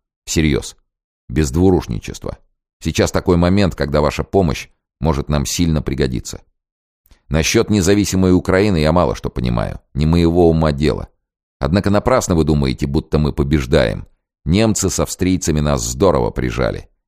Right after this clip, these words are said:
Из последних сил сдачи даём. Если в этот раз не победим, будет ваша Украина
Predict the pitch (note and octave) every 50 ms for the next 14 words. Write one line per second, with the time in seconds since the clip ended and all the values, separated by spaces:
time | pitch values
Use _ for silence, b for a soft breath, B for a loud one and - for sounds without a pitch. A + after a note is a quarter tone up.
0 | _ - C#2 C2+ - - E2 - - G2 F#2 E2+ F2+ E2+ - - A2 G2 D2+ A#1+
1 | A#1 D2+ C2 - - A#1 A#1 A#1+ A#1 G#1 G1+ G1+ - _ _ _ _ _ _ _
2 | _ _ _ B B B B C#2+ D2+ - - F2+ F#2 F#2+ D#2+ F2+ E2 F2+ F2+ D#2+
3 | - - D#2+ - D2+ D2+ E2+ F2 G2 A#2 A#2 G2+ D#2 - _ _ _ _ _ -
4 | - C#2 G2+ A2 F#2+ E2+ - D#2 E2 E2+ E2 - - D2+ C#2+ C#2 - C2+ C2+ C#2
5 | D2 D2 C#2 C2 A#1 G1+